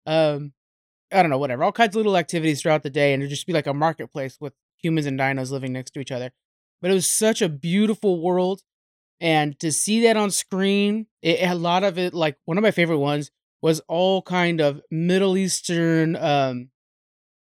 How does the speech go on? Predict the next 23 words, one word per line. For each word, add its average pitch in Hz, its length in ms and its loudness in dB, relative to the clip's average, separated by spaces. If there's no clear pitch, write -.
Tunisia, 208 540 2
I 202 60 2
think 214 180 -4
is 185 160 -2
the, 190 100 0
is 185 160 -2
kind 196 220 0
of 180 80 -2
the, 185 240 0
the 175 160 -2
location 170 460 -2
I'm 151 40 -6
thinking 170 280 -4
of. 170 180 -4
Those 175 200 2
kind 190 140 0
of 156 80 -6
buildings, 165 440 0
like 143 180 -2
the, 147 280 -6
the, 147 220 -12
the, 143 320 -6
um, 127 220 -10